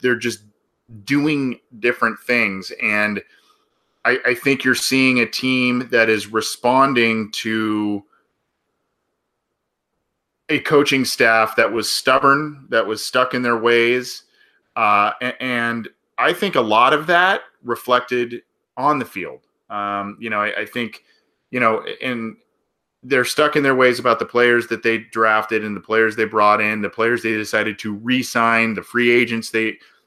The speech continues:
they decided to, to bring in. Now, there wasn't an absolute overhaul on, on the free agency front,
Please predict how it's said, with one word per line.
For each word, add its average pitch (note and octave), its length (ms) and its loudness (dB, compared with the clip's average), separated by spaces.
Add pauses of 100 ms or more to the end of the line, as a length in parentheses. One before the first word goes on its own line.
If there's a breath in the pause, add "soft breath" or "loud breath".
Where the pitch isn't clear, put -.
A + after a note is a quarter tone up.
(120)
they B2 120 -4
decided A2 500 -2
to, G#2 260 -4 (100)
to G#2 460 -2
bring A#2+ 260 -2
in. A#2+ 200 -4
Now, A2+ 360 2 (440 soft breath)
there B2 120 2
wasn't B2 320 4
an A2+ 100 2
absolute A2+ 560 -2
overhaul A2+ 500 4
on, G#2+ 260 2
on A2+ 140 -2
the G#2 80 -6
free A#2 280 0
agency A#2 440 0
front, G#2+ 380 -4